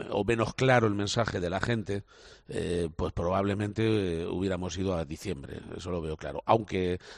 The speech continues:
ese mensaje, eh, aunque estos meses hubieran sido una tortura, ¿no? Una especie de barbacoa nacional enorme. Pero la realidad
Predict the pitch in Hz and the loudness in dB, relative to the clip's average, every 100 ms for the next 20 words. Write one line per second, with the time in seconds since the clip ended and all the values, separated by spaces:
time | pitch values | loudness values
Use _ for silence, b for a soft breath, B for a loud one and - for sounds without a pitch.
0 | - 107 - 104 104 - 107 123 120 117 | -8 -2 -2 0 0 0 0 4 4 4
1 | 95 98 98 - - B B - 110 104 | 0 -4 -4 -6 -8 B B -4 -2 -2
2 | 120 104 - 113 110 104 117 120 92 92 | -2 -2 0 0 0 0 2 2 2 0
3 | 95 87 82 82 78 117 101 80 95 98 | 0 0 0 -2 2 2 2 0 -2 -4
4 | 95 104 - 90 90 90 87 85 95 92 | -4 -4 0 2 2 0 -2 0 0 0
5 | 92 95 98 98 101 101 90 B B B | -4 -2 -2 0 0 -2 -6 B B B
6 | - 120 117 113 120 120 135 151 | 0 4 8 8 6 8 8 6